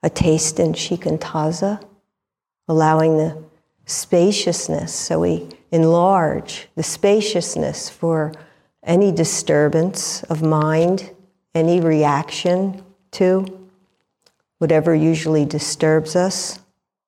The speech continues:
to not grab or be reactive to our surroundings. We just, if that's happening, we just make more room, make more room, make more room.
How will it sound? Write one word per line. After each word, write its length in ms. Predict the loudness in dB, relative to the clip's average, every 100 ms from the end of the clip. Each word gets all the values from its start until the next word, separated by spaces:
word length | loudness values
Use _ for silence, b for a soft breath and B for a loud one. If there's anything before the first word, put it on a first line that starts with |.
| _ _ _ _ _ _ _ _ _ _ _ _ _ _ _
to 120 | -2
not 280 | 0 0 -2
grab 680 | -2 0 2 2 0 -4 -10 -18 _ _ _ _ _ _ _ _ _ _ _ _ _ _
or 140 | -2 2
be 160 | 2
reactive 840 | 4 4 4 0 -2 0 2 0 -4
to 100 | 0
our 120 | 0
surroundings. 800 | 0 -2 0 2 2 2 2 2
We 80 | 0
just, 360 | 0 -2 -6 b b b -8
if 100 | -2
that's 240 | 0 0
happening, 480 | 0 2 2 2 2
we 100 | 2
just 240 | 0 -2 0
make 280 | -2 0
more 200 | 0 0
room, 520 | 2 2 0 -2 -6 -10 _ -2
make 320 | 0 0 0
more 220 | 0 0
room, 420 | 0 0 -2 -6 -14 _
make 260 | 0 0 0
more 280 | 0 2 2
room. 400 | 0 -2 -4